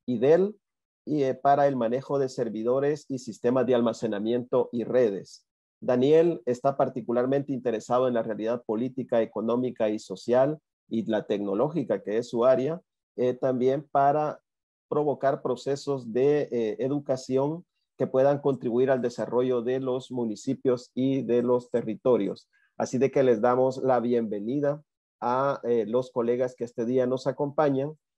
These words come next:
Y sin más preámbulos, pues, eh, vamos a iniciar, no sin antes agradecerles a ustedes que se conectan los miércoles que tenemos este tipo de charlas, donde la idea es escuchar diferentes voces sobre temas de realidad nacional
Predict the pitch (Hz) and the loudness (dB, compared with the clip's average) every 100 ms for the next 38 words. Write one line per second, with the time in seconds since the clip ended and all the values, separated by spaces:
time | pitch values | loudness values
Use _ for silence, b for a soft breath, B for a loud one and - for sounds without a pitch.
0 | _ 147 160 156 139 143 156 147 143 151 | _ -2 -2 0 0 0 0 2 4 2
1 | 156 156 160 - 139 143 151 - 120 110 | 0 0 0 -2 -2 -2 -4 -4 -4 -2
2 | 120 131 135 - 123 135 143 143 139 165 | -2 -2 -4 -4 -2 0 -2 0 2 2
3 | - 127 135 143 127 139 147 143 147 - | 0 -4 -4 -2 0 2 0 -4 -6 -8
4 | - 120 113 107 - 127 147 139 123 110 | -2 2 2 0 0 0 2 0 -2 -4
5 | - 131 123 107 120 _ - 120 120 - | -4 0 0 0 -8 _ -10 -6 -4 0
6 | 110 123 - 135 131 _ _ _ - 123 | 2 2 2 0 0 _ _ _ 0 0
7 | 131 127 139 135 135 131 117 113 113 127 | 4 4 2 2 0 0 -4 -2 0 0
8 | 120 123 127 110 139 127 139 127 127 139 | 0 -2 -4 -4 -2 0 2 2 2 0
9 | 127 131 147 _ _ _ - 135 151 147 | 2 -2 -4 _ _ _ 0 2 4 4
10 | 139 135 139 131 139 127 131 143 - 117 | 4 4 4 4 4 4 2 -4 -8 -6
11 | 139 131 135 135 113 143 139 120 139 - | -2 0 0 0 0 2 -2 0 -2 -4
12 | 82 - _ - 127 117 98 120 131 127 | -14 -16 _ -2 0 2 2 2 2 0
13 | 110 110 113 104 107 113 131 - 117 139 | -2 -2 -4 -2 -4 -2 -4 -6 -4 -2
14 | 180 | -4